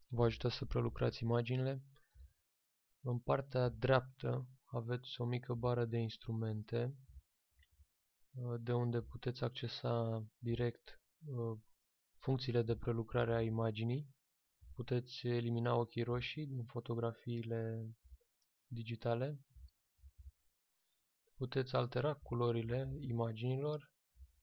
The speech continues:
Puteți adăuga un efect de ascuțire, sharpen,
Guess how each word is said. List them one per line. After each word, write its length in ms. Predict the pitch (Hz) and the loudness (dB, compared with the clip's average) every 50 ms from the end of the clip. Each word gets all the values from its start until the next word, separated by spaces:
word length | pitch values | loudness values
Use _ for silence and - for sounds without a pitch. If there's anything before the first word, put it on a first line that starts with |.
| _ _ _ _ _ _ _ _ _ _ _ | _ _ _ _ _ _ _ _ _ _ _
Puteți 340 | - 123 - 139 131 - 131 | -14 -6 -4 -2 -2 0 -2
adăuga 420 | 123 120 123 127 123 120 123 127 | 0 2 2 2 2 4 4 4
un 100 | 123 123 | 4 4
efect 400 | 120 120 - - - 127 123 131 | 2 0 -2 -2 -2 -2 -2 0
de 80 | - 123 | 0 0
ascuțire, 880 | 120 117 117 - - - 117 - - - 123 117 117 120 135 139 131 - _ _ | 0 0 0 -4 -10 -12 -12 -12 -6 -4 -2 0 0 0 0 -2 -6 -14 _ _
sharpen, 580 | - - - 123 120 117 - - 123 127 139 | -14 -4 0 0 0 0 0 -4 -6 -6 -6